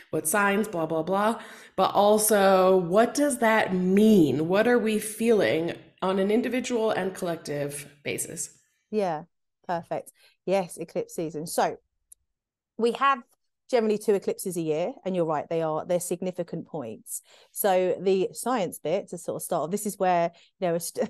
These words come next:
Speaker 2: <laughs> astrology and astrology, when they once were one, and then obviously over the, uh, centuries they've started to move apart. But, um, and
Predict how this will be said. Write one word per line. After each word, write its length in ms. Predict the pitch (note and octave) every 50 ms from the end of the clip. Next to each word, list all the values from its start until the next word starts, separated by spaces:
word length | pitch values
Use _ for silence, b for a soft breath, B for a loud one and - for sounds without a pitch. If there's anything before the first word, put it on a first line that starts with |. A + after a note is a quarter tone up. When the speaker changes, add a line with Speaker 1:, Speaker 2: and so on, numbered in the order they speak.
| - _ C#4 B3
Speaker 2:
<laughs> 300 | - _ - - - -
astrology 760 | A#3+ A#3 A#3 - B3+ A#3+ A#3+ A#3+ A3+ A#3+ A3 G#3 G#3 G3 F#3+
and 180 | - G3 F#3+ F#3
astrology, 640 | E3+ F#3+ F#3 - - G3+ F3+ F3+ F3+ - F#3 E3+ F3
when 280 | F3+ F3+ E3+ F3 F3 B B B B B _ - - - G2
they 240 | E3+ G3+ G#3+ G#3 A3
once 360 | G#3+ A3+ A3 - A#3 - -
were 100 | A3+ G3
one, 400 | G3 G3+ F3 D#3 D3 D#3 E3 E3 -
and 140 | D3+ E3+ F3
then 160 | F3 F3 F3
obviously 360 | E3 E3+ E3+ - - F3+ F3
over 200 | E3+ E3+ F3 F3
the, 400 | E3+ F3 E3+ D#3+ E3 E3 E3+ - -
uh, 200 | F3+ E3+ E3 F3
centuries 480 | - - F3 E3 D#3+ - F3 D#3+ D#3
they've 120 | F3 D#3+ -
started 300 | - - E3 - - -
to 80 | F#3+
move 140 | F3 E3 D#3+
apart. 380 | E3 - - F3 D#3+ D3 - -
But, 220 | - F3+ F3+ D#3+ B B B B B B B B _
um, 400 | F#3+ F#3+ F#3+ F3+ F3 F3+ F3+ - - -
and 340 | F#3 F#3 F3+ F3+ F3+ E3+